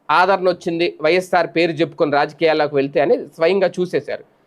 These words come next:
కానీ ఇప్పుడు కాంగ్రెస్ పార్టీ అక్కడ అధికారంలో ఉన్న నేపథ్యంలో వైఎస్ఆర్ని తన మనిషిగా చెప్పుకుంటోంది, వైఎస్ఆర్ కాంగ్రెస్ మనిషిగా చెప్పుకుంటోంది మరొకసారి. అది ఆంధ్రాలో ఎంతవరకు కలిసి వస్తుంది అనేది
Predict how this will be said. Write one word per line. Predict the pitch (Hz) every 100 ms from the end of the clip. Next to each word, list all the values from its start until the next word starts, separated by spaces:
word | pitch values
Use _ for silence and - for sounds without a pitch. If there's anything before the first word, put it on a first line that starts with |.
| _ _ -
కానీ | 214 240
ఇప్పుడు | 233 190 - 247
కాంగ్రెస్ | 240 202 214 226 -
పార్టీ | 208 202
అక్కడ | 180 156
అధికారంలో | 160 170 185 180 170
ఉన్న | 151 143
నేపథ్యంలో | 139 139 143 127 123 117 - _ _ _ 147
వైఎస్ఆర్ని | 170 233 254 254 233 190 175 147 147 - _ _ _ _ _ -
తన | 220
మనిషిగా | 240 240 208 226
చెప్పుకుంటోంది, | 214 175 - 175 156 143 131 139 _ _ -
వైఎస్ఆర్ | 147 202 226 - 226 208 - _ -
కాంగ్రెస్ | 170 214 226 220
మనిషిగా | 202 190 196
చెప్పుకుంటోంది | 185 160 - 160 139 135 131 - 135
మరొకసారి. | 160 165 147 139 123 123 _ _ _ -
అది | 208 226
ఆంధ్రాలో | 175 214 240 247 247
ఎంతవరకు | 226 185 214 214 202
కలిసి | 202 175 175
వస్తుంది | 180 - 175 165 165
అనేది | 151 165 180 -